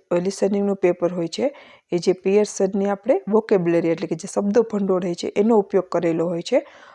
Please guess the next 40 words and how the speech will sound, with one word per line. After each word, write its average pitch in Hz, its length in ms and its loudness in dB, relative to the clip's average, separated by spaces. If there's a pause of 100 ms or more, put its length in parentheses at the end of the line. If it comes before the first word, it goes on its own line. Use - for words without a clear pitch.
(120)
અને 185 160 -2
એનું 196 260 0
જે 202 100 0
સ્ટ્રક્ચર 196 580 0
છે, 135 300 -2 (240)
across 190 300 -2 (180)
all 214 260 4
the 196 60 4 (160)
themes 220 280 0
and 170 60 0
topics, 170 440 -2 (420)
તો 185 180 0
એના 190 240 0
જે 185 140 0
પાંચ 190 440 -2
ટોપિક 196 380 0
છે, 233 320 -2 (320)
અ, 165 200 -2
જે 175 160 2
થીમ્સ 220 440 -2
છે, 294 300 -2 (320)
અ, 220 40 -6
એની 185 520 0
ઉપરથી 185 460 0
આપણને 170 400 -2
આ - 160 -4
જે 185 140 -2
આખું 180 160 -4
પેપર 175 340 0
હોય 175 180 -4
છે 247 220 2
ને, 233 100 -2
એની 185 120 0
ઉપરથી 175 300 -2
આખો 180 160 -4
એનો 170 120 -6
ઓડિયો 180 300 0
બનાવેલો 175 500 -4
હોય 180 120 -6
છે. 302 260 -2